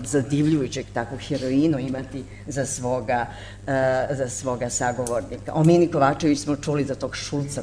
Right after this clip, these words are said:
koga ona obožavala i htela da ima u svojoj bašti, ali nisu baš tako lako dozvoljavali. Jovanka Jovanović je najstariji ženski glas koji se čuo kod nas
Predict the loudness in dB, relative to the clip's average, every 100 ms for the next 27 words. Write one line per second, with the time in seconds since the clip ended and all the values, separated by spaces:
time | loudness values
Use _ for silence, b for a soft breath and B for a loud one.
0 | -6 -4 -2 -2 -2 -2 -6 -6 -6 -2
1 | -4 -4 -8 -8 -6 -6 -8 B B B
2 | 0 2 2 2 0 -2 -4 0 2 2
3 | 0 -2 -2 -2 -2 0 -4 -6 -6 -6
4 | -6 -6 -8 -2 -4 B B -2 -2 -2
5 | -2 -2 -2 -2 -2 -4 -2 -4 -2 0
6 | -2 -4 B B B 0 4 6 4 4
7 | 4 2 2 2 4 2 4 2 0 2
8 | 4 4 2 0 -2 -2 -4 -2 -2 -4
9 | -4 -4 -4 -8 -6 -2 0 -2 -4 -4
10 | -4 -4